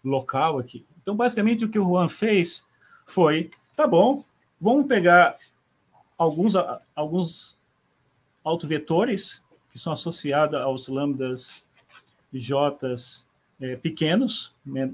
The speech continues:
é, vou botar aqui um, um, um, escolhe aí uma, um, um, um, vamos chamar eta, exemplo, escolha eta dez a menos dois. Então, todos os altos valores que forem abaixo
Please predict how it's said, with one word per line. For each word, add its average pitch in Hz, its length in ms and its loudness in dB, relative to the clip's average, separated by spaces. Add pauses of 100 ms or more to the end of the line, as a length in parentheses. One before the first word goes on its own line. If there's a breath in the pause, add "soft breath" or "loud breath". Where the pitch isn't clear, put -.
é, 123 520 -8 (680)
vou 131 100 -8
botar 131 240 -6
aqui 127 140 -6
um, 131 360 -2
um, - 20 -20 (360)
um, 123 240 -8 (1160)
escolhe - 320 2
aí 185 100 8
uma, 170 160 4
um, 147 100 -2
um, 135 280 -4
um, 123 580 -6 (320)
vamos 143 200 -8
chamar 131 360 -2 (380)
eta, 175 500 0 (320)
exemplo, 127 520 -10
escolha 147 380 -4
eta 143 280 0 (160)
dez 147 320 -4
a 147 40 -2
menos 135 300 -2
dois. 220 500 0 (380 soft breath)
Então, 202 220 -4
todos 302 320 -4
os 220 80 0
altos 226 200 2
valores 185 360 2
que 185 120 -6
forem 180 440 0 (440)
abaixo 147 840 0